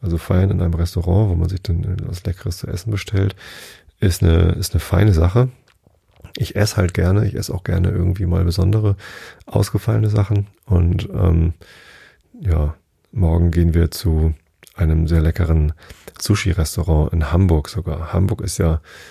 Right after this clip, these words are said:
noch nicht Corona-Hotspot, die sind noch unter der magischen Marke von fünfzig, ähm, Infizierten pro hunderttausend Einwohnern.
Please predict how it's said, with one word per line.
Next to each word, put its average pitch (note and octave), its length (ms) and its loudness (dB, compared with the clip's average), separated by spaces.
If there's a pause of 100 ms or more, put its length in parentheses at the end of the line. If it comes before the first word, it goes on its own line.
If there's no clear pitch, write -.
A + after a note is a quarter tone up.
(340)
noch - 320 -2
nicht G2+ 360 0
Corona-Hotspot, F#2 840 0
die - 60 -4
sind E2+ 160 -2
noch F2 100 -4
unter - 240 -6
der F2 180 0
magischen F2+ 480 -2
Marke F2 280 0
von F2+ 260 -2
fünfzig, F#2+ 540 -2 (680)
ähm, E2+ 460 4 (640)
Infizierten - 540 -2
pro - 120 -14
hunderttausend F2 500 0
Einwohnern. A2+ 540 0